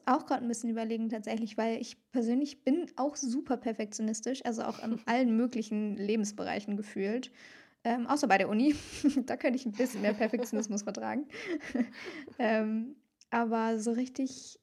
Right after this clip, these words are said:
Speaker 1: also aufs Schreiben bezogen, weiß ich gar nicht, ob ich da so konkrete Tipps habe, ehrlich gesagt. Ich glaube, es ist halt ein bisschen, wie bei allem anderen auch, einfach ein bisschen die Übung.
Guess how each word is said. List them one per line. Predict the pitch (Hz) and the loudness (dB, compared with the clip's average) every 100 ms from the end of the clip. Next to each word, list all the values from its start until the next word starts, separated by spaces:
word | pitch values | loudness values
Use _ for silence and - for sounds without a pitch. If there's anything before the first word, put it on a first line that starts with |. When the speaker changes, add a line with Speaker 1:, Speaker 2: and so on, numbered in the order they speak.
| - | -4
Speaker 1:
also | 247 240 | 0 0
aufs | 226 - | 0 -4
Schreiben | - 220 240 294 | -4 -2 -2 -2
bezogen, | 302 - 285 262 | -4 -4 0 2
weiß | 233 285 | 0 -2
ich | - | -4
gar | 226 | 0
nicht, | 214 208 | 0 0
ob | 208 | -4
ich | - | -4
da | 226 | -4
so | 220 | -4
konkrete | 208 214 226 220 | -4 -4 -4 -8
Tipps | 214 254 - | -8 -10 -6
habe, | 214 214 | -8 -6
ehrlich | 226 208 208 | -8 -8 -8
gesagt. | 220 220 220 - - - | -6 -4 -6 -12 -20 -12
Ich | - - | -10 0
glaube, | 247 262 277 269 | 2 4 4 2
es | 233 | -4
ist | 240 - | -6 -4
halt | 247 233 | -2 -2
ein | |
bisschen, | 214 233 - 240 240 226 | -2 -2 0 0 0 -2
wie | 220 | -4
bei | 208 | -2
allem | 226 214 | -2 -2
anderen | 220 214 220 | -2 -4 -4
auch, | 220 233 254 | 0 0 -2
einfach | - 220 226 | -4 -4 -2
ein | 226 | -2
bisschen | 214 - 214 | -4 -4 -4
die | 208 | -2
Übung. | 247 220 214 220 | 0 0 -2 -4